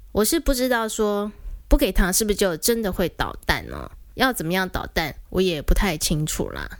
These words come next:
因为每次有小朋友上门来敲门了，就给他两颗糖嘛，就打发了。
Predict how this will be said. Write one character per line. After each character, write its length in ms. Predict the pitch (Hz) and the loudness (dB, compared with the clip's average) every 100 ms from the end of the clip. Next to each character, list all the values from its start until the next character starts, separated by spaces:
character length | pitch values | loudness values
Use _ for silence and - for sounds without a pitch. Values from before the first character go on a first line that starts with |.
| - - | -8 0
因 140 | 208 | 2
为 260 | 220 170 - - - | 2 -2 -8 -14 -8
每 140 | 185 156 | -2 0
次 320 | - 190 - - | 2 2 -2 -4
有 260 | 160 - - - - | -4 -4 -8 -14 -6
小 140 | - | 0
朋 200 | - 190 | 6 6
友 100 | 160 | 4
上 220 | - 190 151 | 0 -2 -2
门 160 | 90 | -6
来 140 | 95 - | -8 -6
敲 260 | - 165 | -4 -4
门 180 | 151 - | -8 -12
了， 100 | - - - - - - | -14 -14 -20 -20 -16 0
就 280 | 226 202 175 - - | 2 2 -4 -8 -6
给 100 | 170 | -2
他 140 | 185 | -2
两 180 | 170 - | -2 -4
颗 160 | - 156 | -4 0
糖 260 | 180 - | 0 -2
嘛， 280 | 85 - - - - - | -8 -10 -12 -16 -20 -12
就 140 | - 165 | -4 -4
打 180 | - - | -4 -6
发 300 | - 127 | -4 -4
了。 120 | 110 | -4